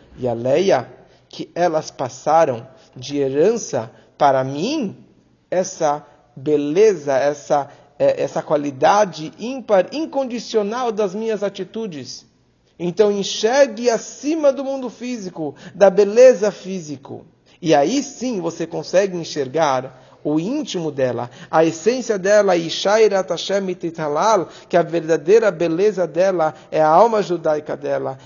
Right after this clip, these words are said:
é, a, é o temor a Deus, o, a conexão com Deus, e isso é graças a Mishpachá, a família, quer dizer que vem desde as matriarcas e passou de geração em geração. Depois o Talmud continua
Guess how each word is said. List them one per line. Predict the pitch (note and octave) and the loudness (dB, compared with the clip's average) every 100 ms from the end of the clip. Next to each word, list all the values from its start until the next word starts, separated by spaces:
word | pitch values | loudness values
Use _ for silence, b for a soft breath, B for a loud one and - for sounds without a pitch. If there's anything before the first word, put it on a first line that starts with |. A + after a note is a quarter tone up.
| - | -4
é, | D3+ | 2
a, | C#3+ - D3+ | 2 2 0
é | D3+ | -2
o | D3 | -4
temor | D#3+ D3+ A3 A#3 | -4 4 6 6
a | G3+ | 4
Deus, | D#3 E3 D#3+ D#3 - b - | -2 -2 -2 -4 -10 b -12
o, | - - | -6 -4
a | D#3+ | -4
conexão | D#3+ D3 - A3+ C4+ | -4 -8 0 4 4
com | B3+ A3 | 4 -4
Deus, | F#3 F#3+ D#3+ | 0 -2 0
e | F3 - D4 | -2 2 4
isso | F4 - B3 A#3 - | 4 0 -6 -8 -4
é | - A#3+ G#3+ G#3 - - _ _ _ | 0 2 2 2 -6 -20 _ _ _
graças | D#3 E3+ F#3 F#3+ F#3+ E3 | -2 2 2 2 -2 -4
a | |
Mishpachá, | D#3 D3 - D3+ - G3+ F3+ | -6 -8 -8 -6 -2 -2 0
a | D#3+ | -2
família, | D3 D3 C#3+ A#3+ C#4+ D#3 A#2+ B B - | -4 -8 -6 -4 -2 -4 -6 B B -6
quer | E3+ | -4
dizer | D3+ E3 | -4 -6
que | E3 C#3+ | -6 -6
vem | D3+ | -6
desde | D3 A3 C4 | 2 2 2
as | A3+ | 0
matriarcas | F#3 F#3 F3+ E3 E3+ A3+ A3 G3 E3 | -2 -4 -6 -4 0 0 0 -4 -4
e | |
passou | E3 D3+ - G#3+ F#3+ | -6 -8 -2 0 0
de | E3 | -2
geração | D#3 D3 C3 D3+ E3 | -2 -2 -4 -4 -4
em | D3+ | -4
geração. | D3 B2+ - C3 A2+ - _ _ _ _ _ _ | -8 -8 -6 -6 -6 -12 _ _ _ _ _ _
Depois | B2 D3 F3 G3+ D#3+ | -20 -4 0 0 -2
o | |
Talmud | C#3+ B2+ D#3+ G3 - | -6 -6 -6 -6 -10
continua | C#3+ C3+ - C#3 F3+ A3 C#3+ B2+ - | -14 -14 -12 -8 -4 -2 -4 -6 -16